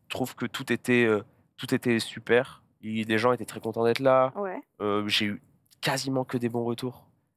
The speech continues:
Speaker 1: Euh, toutes les personnes qui me donnaient des critiques, c'était, euh, euh, pour la plupart très constructif et ça nous permet vraiment d'améliorer l'émission. Et en vrai, on avait très peu de budget pour cette première.
Speaker 2: Ah ouais ?
Speaker 1: Euh, ouais, ouais,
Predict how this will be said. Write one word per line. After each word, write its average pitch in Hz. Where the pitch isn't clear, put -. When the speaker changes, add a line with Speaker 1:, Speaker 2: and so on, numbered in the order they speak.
Speaker 1:
Euh, 95
toutes 156
les 131
personnes 127
qui -
me 117
donnaient 113
des 113
critiques, -
c'était, 101
euh, -
euh, 80
pour -
la 98
plupart -
très -
constructif -
et 101
ça 98
nous 101
permet 104
vraiment 107
d'améliorer 104
l'émission. 104
Et 110
en 104
vrai, 120
on 147
avait 90
très -
peu 131
de 120
budget 117
pour -
cette 107
première. 110
Speaker 2:
Ah 196
ouais ? 180
Speaker 1:
Euh, 101
ouais, 110
ouais, 95